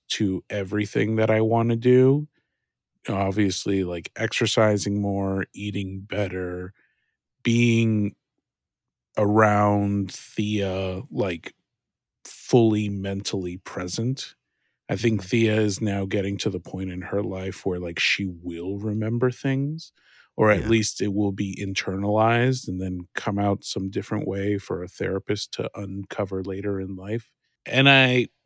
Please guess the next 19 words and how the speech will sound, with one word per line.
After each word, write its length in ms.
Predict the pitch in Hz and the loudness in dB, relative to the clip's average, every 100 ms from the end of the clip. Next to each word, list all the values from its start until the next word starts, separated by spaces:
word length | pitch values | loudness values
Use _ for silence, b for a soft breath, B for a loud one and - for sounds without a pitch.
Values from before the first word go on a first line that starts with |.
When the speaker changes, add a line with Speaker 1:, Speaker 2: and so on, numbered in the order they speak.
| - | -16
Speaker 1:
want 440 | 110 120 127 143 143 | 0 4 4 4 2
to 100 | 131 | 2
make 260 | 120 113 | 2 2
sure 540 | - - - 123 120 113 | 0 0 4 6 6 6
that 640 | 107 101 98 95 - - - _ _ - | 4 4 2 -2 -8 -16 -18 _ _ 2
I'm 360 | 110 117 117 | 4 6 4
there, 580 | 107 98 101 101 120 139 - _ _ _ _ - | 4 4 4 2 0 -4 -12 _ _ _ _ 0
that 300 | 113 107 90 | 4 4 2
the 80 | 107 | 2
way 280 | 104 107 104 | 4 4 4
she 800 | - - - 113 107 101 98 - _ _ _ _ _ _ _ - | 2 0 0 0 2 0 -2 -6 _ _ _ _ _ _ _ -6
sees 720 | - - - 117 117 123 123 | -2 0 0 2 2 0 2
me 380 | 120 113 117 123 | 2 4 2 0
in 260 | 113 110 | -2 -4
her 220 | 90 104 | -2 -4
memories 920 | 98 98 98 101 110 113 117 123 135 117 | -4 -4 -6 -2 0 0 2 0 -2 -2
in 160 | 107 | -2
the 80 | 95 | -2
future 760 | - - 104 107 - 135 156 | -6 -8 -8 -4 0 2 0